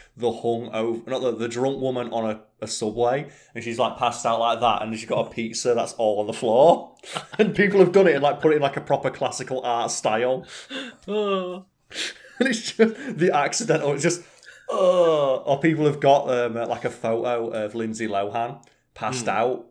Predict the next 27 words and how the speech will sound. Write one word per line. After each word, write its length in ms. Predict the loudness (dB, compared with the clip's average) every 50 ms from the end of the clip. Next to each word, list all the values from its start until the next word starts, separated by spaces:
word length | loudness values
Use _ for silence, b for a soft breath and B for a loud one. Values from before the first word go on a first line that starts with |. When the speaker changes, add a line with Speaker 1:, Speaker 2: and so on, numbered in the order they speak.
| _ -16
Speaker 1:
af-, 160 | -14 -10 -8
after 300 | -8 -8 -6 -6 -4 -6
a 80 | -6
drug 320 | -6 -6 -6 -6 -6 -4 -2
binge, 360 | -2 -2 -2 -2 -4 -8 -8
and 100 | -10 -10
it's 80 | -6 -4
like 200 | -4 -4 -4 -4
she 180 | -6 -8 -6 -6
has 180 | -6 -8 -6
the 100 | -6 -8
exact 320 | -6 -6 -4 -4 -4 -4 -6
same 200 | -8 -8 -6 -8
look 180 | -10 -10 -8 -8
on 80 | -8
her 140 | -8 -8 -10
face 420 | -10 -8 -8 -8 -6 -8 -8 -8
as, 180 | -8 -10 -8 -6
like, 320 | -4 -4 -6 -6 -8 -10
a 80 | -14 -16
fucking, 520 | -14 -14 -14 -12 -8 -8 -8 -8 -8 -12 -18 B B B B B B
uh, 140 | -8 -8 -6 -6
like, 320 | -6 -8 -8 -10 -14 -14
uh, 300 | -12 -12 -10 -8 -8 -10 -10 -12 -18 -20 _ -20 -20 -16 -8 -4
old 380 | -2 -2 -2 -2 -4 -6 -8
Italian 500 | -8 -8 -6 -6 -6 -4 -4 -6 -8 -8
masters, 600 | -8 -10 -10 -10 -10 -8 -8 -8 -8 -10 -14 -18